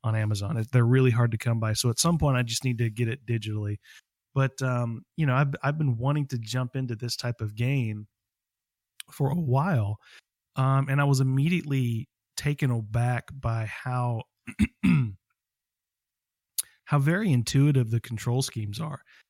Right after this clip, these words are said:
There's nothing, there's, there's nothing like, uh, you know, you jump into Devil May Cry or Ninja Gaiden.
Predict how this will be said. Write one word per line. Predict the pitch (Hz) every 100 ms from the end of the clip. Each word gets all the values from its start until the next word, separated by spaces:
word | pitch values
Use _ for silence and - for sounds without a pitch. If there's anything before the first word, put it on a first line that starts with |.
| _
There's | 139 131 120
nothing, | 139 190 - 170 135 -
there's, | 151 143 135
there's | 135 139 135
nothing | 170 202 165
like, | 139 120 - 123
uh, | 117 110
you | 110 127
know, |
you | 117 120
jump | 127 160
into | 135 117
Devil | 117 117 113
May | 110
Cry | - 117 113 113
or | 110
Ninja | 107 110 110
Gaiden. | 110 110 110 107 104